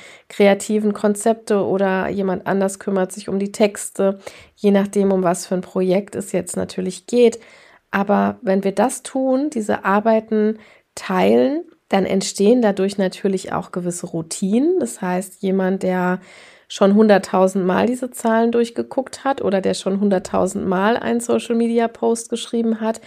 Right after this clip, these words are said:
der ist darin einfach auch schneller, kommt sehr viel effizienter hier zum Ziel. Und wenn wir diese Kette an Aufgaben dann wieder zusammensetzen,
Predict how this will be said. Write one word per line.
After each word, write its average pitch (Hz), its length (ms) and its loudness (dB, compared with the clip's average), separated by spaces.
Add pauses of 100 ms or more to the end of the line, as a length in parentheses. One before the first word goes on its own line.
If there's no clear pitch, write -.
(380)
der 196 160 -2
ist 214 240 -2
darin 202 360 2
einfach 196 540 -4
auch 190 400 -2 (280)
schneller, 214 680 0 (180)
kommt 202 340 -2
sehr 190 200 -2
viel 196 180 -6
effizienter 185 680 -2
hier 202 220 -2
zum 190 200 -6
Ziel. 247 500 -2 (340)
Und 202 140 2
wenn 202 160 6
wir 196 80 0
diese 247 300 -2
Kette 220 420 0
an 202 180 -2
Aufgaben 196 600 -2
dann 190 160 0
wieder 185 220 0
zusammensetzen, 240 1040 0